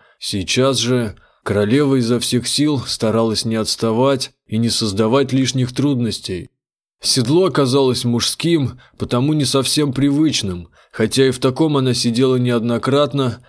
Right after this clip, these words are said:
однако предпочла бы более привычный вариант. Увы, выбора не было. Как не было и времени,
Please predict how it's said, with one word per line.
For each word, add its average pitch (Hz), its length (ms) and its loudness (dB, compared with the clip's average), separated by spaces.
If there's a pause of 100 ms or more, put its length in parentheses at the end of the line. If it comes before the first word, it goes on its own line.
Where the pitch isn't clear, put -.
(140)
однако 127 440 0
предпочла 156 640 0
бы 143 140 0
более 143 400 2
привычный 127 560 0
вариант. 113 720 -2
Увы, 123 580 0
выбора 135 460 0
не 135 260 0
было. 98 340 -6 (400)
Как 120 220 -2
не 175 160 4
было 147 220 2
и 139 80 4
времени, 135 720 2